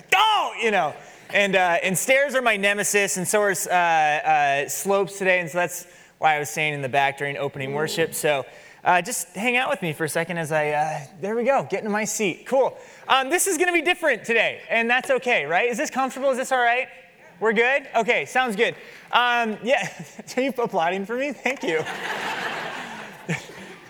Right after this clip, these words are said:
Let's praise God just to praise God, huh? All right. Hey, how about it? Um,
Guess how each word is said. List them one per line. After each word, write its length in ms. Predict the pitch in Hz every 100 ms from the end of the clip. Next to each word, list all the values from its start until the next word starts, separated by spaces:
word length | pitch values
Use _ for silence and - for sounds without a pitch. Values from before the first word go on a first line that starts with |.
| - -
Let's 200 | 254 -
praise 280 | 262 240
God 200 | 180 196
just 120 | 156 139
to 60 |
praise 240 | 143 170 139
God, 220 | 147 120
huh? 300 | 165 262 233
All 80 | 214
right. 260 | 196 147 131
Hey, 220 | 214 185
how 140 | 214
about 260 | 214 190 156
it? 160 | 135 - - - - - - - - - - 208
Um, 420 | 247 262 247 220